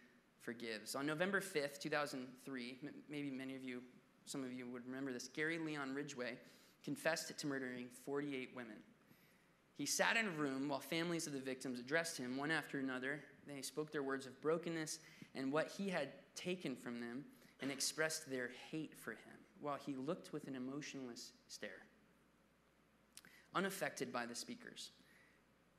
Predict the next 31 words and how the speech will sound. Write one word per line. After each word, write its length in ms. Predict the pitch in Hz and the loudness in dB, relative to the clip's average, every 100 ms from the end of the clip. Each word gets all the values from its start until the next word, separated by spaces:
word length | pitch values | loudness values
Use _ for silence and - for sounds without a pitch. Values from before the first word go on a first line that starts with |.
| - | -2
One 240 | 156 185 | 2 2
man, 300 | 135 123 170 - - - - - - 123 | 2 0 -4 -10 -20 -20 -20 -20 -16 -14
a 40 | |
father 480 | - 139 139 120 147 | 0 0 2 -2 -4
of 100 | 135 | -6
one 100 | 127 | -6
of 80 | 123 | -6
the 60 | 117 | -6
victims, 480 | 104 - 135 - - - - - - - - - - | -8 -8 -10 -12 -20 -20 -20 -20 -20 -20 -20 -18 -8
stood 300 | - 151 175 | -2 2 2
up 260 | 139 - | 0 -2
and 120 | 123 | -4
addressed 400 | 120 117 123 - | -4 -4 -6 -6
him 140 | 127 117 | -6 -6
and 120 | 113 | -6
said, 260 | - 117 127 | -6 -6 -6
"Mister 260 | 131 - | -6 -2
Ridgway, 420 | 131 156 160 156 - - - - - - - - - - - - - | -2 0 -2 -4 -8 -18 -20 -20 -20 -20 -20 -20 -20 -20 -20 -14 -4
there 140 | 131 | -2
are 40 | |
people 420 | 117 - 185 180 165 | -2 -6 -6 -6 -8
here 340 | - 151 143 | -6 -4 -2
that 180 | 120 - | -4 -6
hate 320 | - 120 80 | -8 -10 -10
you, 140 | 101 - - - - - _ _ _ - - - | -16 -18 -20 -20 -20 -20 _ _ _ -20 -20 -10
but 100 | 120 | -6
I'm 160 | 127 131 | -4 -4
not 200 | 127 113 | -6 -10
one 160 | 110 | -12
of 100 | 101 | -14
them. 120 | 110 | -18